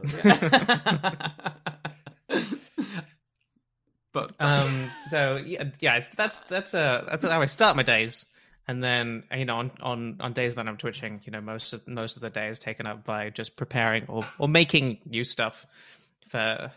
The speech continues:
Speaker 1: for the Twitch streams. I like to make, like, fun, interactive,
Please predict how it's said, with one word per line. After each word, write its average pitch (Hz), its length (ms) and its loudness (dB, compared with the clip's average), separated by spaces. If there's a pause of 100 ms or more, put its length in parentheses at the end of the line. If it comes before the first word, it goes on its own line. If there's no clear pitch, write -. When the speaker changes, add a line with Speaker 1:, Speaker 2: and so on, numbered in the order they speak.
(280)
Speaker 1:
for - 140 -8
the 117 280 -10
Twitch 120 220 -4
streams. 113 320 -4
I 113 80 -4
like 120 180 -4
to - 100 -8
make, 107 240 -6
like, 107 280 -10 (440)
fun, 120 500 0
interactive, 110 720 -2